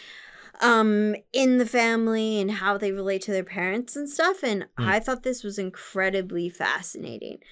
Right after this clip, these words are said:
Speaker 1: He can tell by taking a sample of the kid's urine how a relationship is going between the parents because he can detect high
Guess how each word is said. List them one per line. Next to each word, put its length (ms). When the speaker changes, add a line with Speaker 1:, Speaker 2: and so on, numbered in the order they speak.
Speaker 1:
He 880
can 240
tell 580
by 560
taking 340
a 60
sample 640
of 260
the 360
kid's 460
urine 540
how 800
a 100
relationship 680
is 100
going 340
between 300
the 60
parents 640
because 720
he 240
can 120
detect 440
high 380